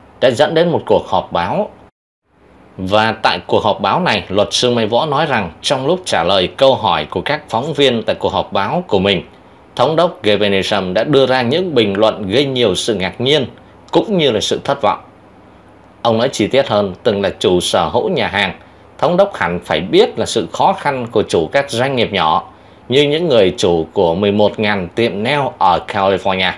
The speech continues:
và phần lớn là do người Mỹ gốc Việt làm chủ và điều hành. "Chúng tôi cũng biết về sự hỗ trợ của ông Newsom dành cho những người nhập cư và người tị nạn.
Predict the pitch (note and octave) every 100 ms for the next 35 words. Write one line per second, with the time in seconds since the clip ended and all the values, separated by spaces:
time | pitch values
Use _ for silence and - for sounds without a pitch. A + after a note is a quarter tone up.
0 | - - - - - A2+ - A2 G2+ A2+
1 | G3 B3 A2 F2 A#2 C3+ A2+ F2+ A2+ E3+
2 | D3+ A#2+ - G#2 G2 F#2 G#2+ D#2+ E2+ F#2
3 | E2+ F#2+ E2+ - - - - - - -
4 | - - C#3 C#3+ B2 A2 C#3+ F#3 F3+ A3
5 | - G2 - F#2 A#2 G3+ - A#2 G2 G2
6 | G2 A#2 B2 A#2+ B2 B2 F#2 E2+ A2+ G#2
7 | G#2 D3+ D3+ E3+ C#3+ F#2+ G2 - - E3
8 | C#3+ G#2+ G2 F2+ F#2 F#2+ G#2+